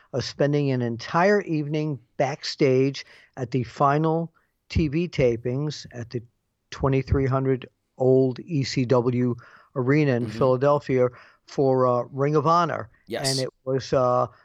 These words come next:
Speaker 1: and we were thrilled to present, um, the two thousand eighteen Broadcast Duo of the Year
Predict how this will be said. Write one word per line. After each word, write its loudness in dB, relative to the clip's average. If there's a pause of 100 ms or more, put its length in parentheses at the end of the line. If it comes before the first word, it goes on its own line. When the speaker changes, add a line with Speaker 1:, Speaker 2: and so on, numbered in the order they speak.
(200)
Speaker 1:
and -6
we 2
were 2 (340)
thrilled 2 (380)
to -2 (120)
present, 0 (720)
um, -2
the 2
two 2
thousand 2
eighteen 0 (300)
Broadcast 2 (160)
Duo 4 (120)
of -6
the -4
Year 4